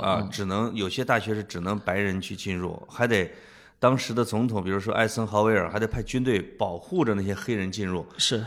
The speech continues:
Speaker 2: 外边全是抗议的人群，
Speaker 1: 要
Speaker 2: 抗议的是，抗议黑人进入学校的人群。
Speaker 1: 是，最出名的是幺零幺空降师护送着一个孩子进学校嘛，对吧？
Speaker 2: 对，对，对。
Speaker 1: 所以美国也是经历了从奴隶制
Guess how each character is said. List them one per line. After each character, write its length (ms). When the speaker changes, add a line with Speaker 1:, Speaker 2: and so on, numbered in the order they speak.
Speaker 2:
外 140
边 140
全 240
是 160
抗 340
议 100
的 120
人 180
群， 260
Speaker 1:
要 140
Speaker 2:
抗 100
议 80
的 160
是， 280
抗 240
议 100
黑 160
人 140
进 160
入 100
学 240
校 200
的 80
人 200
群。 200
Speaker 1:
是， 260
最 160
出 160
名 160
的 80
是 300
幺 120
零 140
幺 160
空 220
降 180
师 200
护 200
送 160
着 60
一 100
个 100
孩 160
子 120
进 180
学 140
校 240
嘛， 160
对 100
吧？ 80
Speaker 2:
对， 280
对， 200
对。 220
Speaker 1:
所 120
以 120
美 180
国 220
也 100
是 140
经 200
历 120
了 120
从 460
奴 180
隶 140
制 340